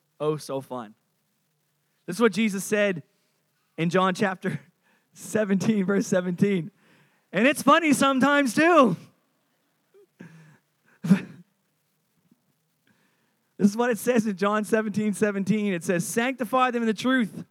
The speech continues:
Your word is truth. As you sent me into the world, so I have sent them into the world. And for their sake, I consecrate myself that they also may be sanctified in truth." Let me just explain what this word means, 'cause it's a powerful word.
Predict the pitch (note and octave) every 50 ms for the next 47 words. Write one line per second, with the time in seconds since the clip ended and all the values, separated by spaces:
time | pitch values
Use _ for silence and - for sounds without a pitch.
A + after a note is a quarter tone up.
0 | _ _ _ _ _ _ _ - F3+ G3+ G3+ G3 G#3 A3 A3 G#3 G3 F3+ - -
1 | - A3 G#3+ G3 D#3+ - - F3 _ _ _ _ _ _ _ _ _ _ _ _
2 | _ _ - E3+ F#3+ G#3 A3 F#3 G3 A3+ A3+ G#3+ - A#3+ A#3 A3 F#3+ F#3+ G#3 A3
3 | G#3+ G3+ F#3 E3 E3 D#3 D3+ D#3 D3+ D3+ D#3 D3+ - - F3+ F3 F#3 F3+ F3 E3+
4 | - - F3+ F3 E3 - F3+ F3 E3+ D3 C3 A#2+ A2+ _ _ _ _ _ _ _
5 | _ D3 D3+ D3+ C3+ C3 B2+ B2 A#2+ A2+ G2+ G#2 - _ _ _ _ _ _ _
6 | _ _ _ _ _ _ _ _ _ _ _ _ _ _ _ _ _ _ _ -
7 | E3 E3 - F#3+ F3+ F#3 G3+ G#3 F#3 - G#3+ G#3 F#3 D#3 - - - _ _ _
8 | _ _ _ - D3+ E3 - G3 G3+ G3+ G3 - - - G#3 G3 F3 F3+ F3 E3+
9 | - - G3+ F#3+ F#3+ F3 F3 D#3 E3 F3 F3 E3+ F3 E3+ - F3+ E3 E3 D#3+ D#3+
10 | D#3+ D#3 - - D#3+ D#3+ D3+ - C3+ - C#3+ C#3 C#3 C3 - C#3 - D#3+ F3+ G3+
11 | G#3+ G#3+ - G#3+ F3+ - - - E3+ F3 E3 D#3 D3+ D#3 C3+ - D3 C#3+ C#3 C3+
12 | C3+ C#3 C3+ B2+ A#2+ - B2 A#2+ B2+ B2+ C#3+ A#2+ - C3 C3 B2+ B2 - B2 A2+
13 | A#2+ A#2 G#2+ G#2